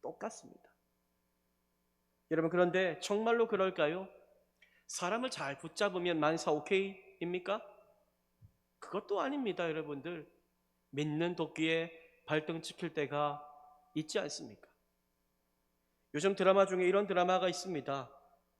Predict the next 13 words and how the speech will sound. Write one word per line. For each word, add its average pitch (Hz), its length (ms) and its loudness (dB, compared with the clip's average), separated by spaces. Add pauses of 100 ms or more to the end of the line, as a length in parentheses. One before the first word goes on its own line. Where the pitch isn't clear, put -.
제목이 196 440 2
긴데요. 165 560 -2 (280)
제목이 170 320 -2
재밌어요. 147 640 -4 (560)
서울 196 680 2
자가의 190 680 4
대기업 165 500 0
다니는 160 400 2
김 151 240 -4
부장 165 300 -2
이야기라는 113 1120 -6
드라마가 147 340 -2
있습니다. 110 500 -10